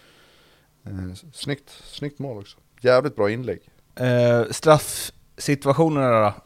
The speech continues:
Speaker 2: En åt, eh, vardera håll.
Speaker 1: Ja, jag håller med Tobbe. Jag ty-, jag trodde nog att det var straff. Det kändes som straff när man såg det, men det är inte straff. Eh, sen,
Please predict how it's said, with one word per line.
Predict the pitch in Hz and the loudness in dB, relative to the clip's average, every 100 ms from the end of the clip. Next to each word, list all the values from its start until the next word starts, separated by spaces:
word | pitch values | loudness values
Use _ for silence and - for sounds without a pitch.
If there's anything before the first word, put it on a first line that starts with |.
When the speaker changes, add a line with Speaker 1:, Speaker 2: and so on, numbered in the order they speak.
| _ _ | _ _
Speaker 2:
En | - 139 135 | 0 0 2
åt, | 127 _ _ | -2 _ _
eh, | 123 123 120 117 117 117 117 117 113 113 113 110 113 | 2 4 4 4 2 2 2 2 0 0 -4 -8 -2
vardera | 117 113 113 | 0 2 0
håll. | 113 98 95 - - _ _ _ _ _ _ _ | 0 -2 -6 -16 -20 _ _ _ _ _ _ _
Speaker 1:
Ja, | - 113 107 107 110 135 | -16 -12 -12 -14 -6 2
jag | 131 | 4
håller | 135 123 | 4 0
med | 120 113 | -2 -2
Tobbe. | - 117 117 98 | -4 -10 -4 -2
Jag | 101 | -2
ty-, | 120 104 - | -6 -12 -8
jag | 104 110 | -4 -4
trodde | - 117 113 | -4 -6 -4
nog | 107 | -4
att | 92 | -6
det | - | -6
var | 90 | -12
straff. | - - 85 | -8 -8 -8
Det | - | -10
kändes | - 110 113 113 | -2 -2 -2 -6
som | - | -10
straff | - 92 85 | -6 -4 -4
när | 92 | -10
man | 87 | -12
såg | 85 104 95 | -8 -4 -4
det, | 82 85 - | -4 -12 -16
men | 92 90 87 - _ _ _ _ _ | -12 -10 -10 -14 _ _ _ _ _
det | 98 95 | -2 0
är | |
inte | 101 95 85 | 0 -2 -16
straff. | - 82 _ _ _ _ - | -16 -18 _ _ _ _ -16
Eh, | 92 87 85 85 90 92 | -14 -14 -16 -16 -18 -20
sen, | - 101 110 | -12 -10 -10